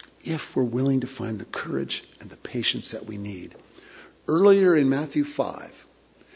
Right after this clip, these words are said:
there is some teaching from Jesus on what we're to do with those who are angry.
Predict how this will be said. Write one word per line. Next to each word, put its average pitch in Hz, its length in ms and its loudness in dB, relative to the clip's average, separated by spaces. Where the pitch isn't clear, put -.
there 127 180 -4
is 120 80 0
some 120 120 -2
teaching 170 380 -2
from 131 300 0
Jesus - 840 -4
on 131 160 0
what 139 140 6
we're - 100 -2
to 147 140 2
do 143 200 8
with 117 240 0
those 139 480 0
who - 280 -6
are 120 180 -4
angry. 127 680 -6